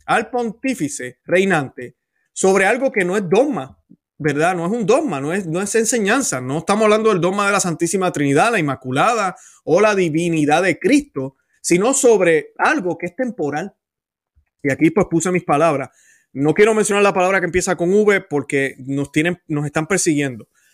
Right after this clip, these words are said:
Eh, me pregunto, como Carlos Esteban, que fue el artículo que le-, leí ahorita, ¿en qué momento se convirtió la iglesia en una secta? ¿Es que tenemos que opinar igual que el Papa en todo? Algunos parecen, algunos parece que así lo piensan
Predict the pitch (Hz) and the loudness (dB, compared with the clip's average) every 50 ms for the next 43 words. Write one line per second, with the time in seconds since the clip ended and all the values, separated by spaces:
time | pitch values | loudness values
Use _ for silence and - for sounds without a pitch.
0 | _ _ _ - 147 151 156 151 151 147 156 175 185 170 190 180 190 214 247 247 | _ _ _ -4 0 0 2 0 0 -2 -2 -2 -2 0 0 0 0 0 0 -2
1 | 196 - 156 139 135 - - 165 165 160 160 160 151 - - 147 147 151 151 147 | -2 -4 -6 -6 -6 -6 -6 -4 -4 -2 -2 -2 -4 -2 -2 0 2 2 2 2
2 | 143 - - 196 202 190 165 139 147 - - 143 156 151 - 165 - 175 160 156 | 0 -2 -2 0 0 0 -2 -4 -6 -4 -4 -4 -2 -2 -4 -2 0 2 2 2
3 | 143 - 147 143 139 143 143 147 156 - - 143 143 135 139 156 160 170 208 214 | 2 2 -2 -2 -2 -2 -2 -2 -2 -2 -4 -2 0 2 2 4 4 4 4 2
4 | 156 139 127 127 117 - 151 143 143 165 185 208 202 170 151 - 185 170 - 180 | 0 -2 -6 -6 -2 0 0 0 0 0 0 0 0 0 -2 -2 -6 -6 -6 -4
5 | 156 165 156 143 151 180 175 - 156 139 135 151 175 160 143 127 - 151 151 139 | -4 -4 -2 -2 -2 -4 -4 -2 -2 -2 0 0 0 0 0 -2 -2 -2 -4 -4
6 | 123 117 131 147 156 - 254 277 - - _ _ - - _ _ _ _ _ _ | -6 -8 -8 -4 -2 0 0 0 0 -2 _ _ -20 -20 _ _ _ _ _ _
7 | _ _ _ _ _ - 139 - - 202 208 202 233 208 180 175 180 220 226 - | _ _ _ _ _ -6 -4 -2 0 0 0 2 2 0 2 2 0 0 0 2
8 | 240 214 - 202 175 156 156 185 220 226 170 143 160 190 214 - 240 214 - - | 2 2 2 2 2 2 2 2 2 2 2 2 2 2 2 2 0 0 0 0
9 | 160 180 220 - 262 233 175 - 170 202 294 359 392 403 392 392 _ _ _ _ | 0 0 2 2 2 0 0 2 2 4 4 4 2 0 -4 -10 _ _ _ _
10 | _ _ _ _ _ _ - 135 139 139 143 190 262 302 - - 226 202 185 202 | _ _ _ _ _ _ -6 -4 -2 2 2 2 2 2 2 2 0 0 2 2
11 | 269 320 339 - - - 156 147 156 151 _ _ _ _ - 139 147 143 143 180 | 2 0 0 -2 -4 -2 -2 -4 -4 -6 _ _ _ _ -6 -4 -4 0 2 4
12 | 302 370 262 151 131 - _ - 147 151 190 220 - 269 - - 160 143 139 - | 4 4 4 0 -4 -6 _ -2 0 2 2 2 0 0 -2 0 -2 -4 -2 -4
13 | 196 220 262 - - 143 139 185 208 - - 107 - | -4 -2 -4 -4 -4 -4 -4 -4 -6 -6 -10 -14 -20